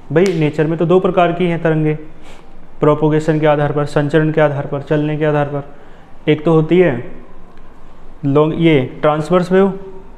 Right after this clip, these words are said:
जिसमें vibration perpendicular होते हैं propagation के, संचरण के, है ना, और एक होती है इस तरीके से, <clears throat> चल भी ऐसे रही है और vibration भी ऐसे ही हो रहे हैं, दोनों के direction same है, Vibration भी ऐसे ही है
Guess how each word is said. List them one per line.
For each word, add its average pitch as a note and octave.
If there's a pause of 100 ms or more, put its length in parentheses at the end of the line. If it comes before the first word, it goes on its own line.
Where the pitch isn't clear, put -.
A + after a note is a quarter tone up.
(160)
जिसमें D#3
vibration D3+
perpendicular D#3+
होते E3
हैं E3+ (400)
propagation D#3+
के, D#3
संचरण D#3
के, D3
है D#3+
ना, B2+ (600)
और E3
एक F#3+
होती F#3+
है G3+
इस G3
तरीके C#3
से, A#2+ (1200)
<clears throat> - (1800)
चल D3+
भी F3
ऐसे F#3
रही F#3+
है G#3 (200)
और E3
vibration F#3
भी F3+
ऐसे D#3+
ही D3
हो C3+
रहे B2+
हैं, A#2
दोनों D#3+
के E3+
direction D#3+
same C3
है, A2+ (400)
Vibration D3+
भी E3+
ऐसे E3
ही F3+
है F#3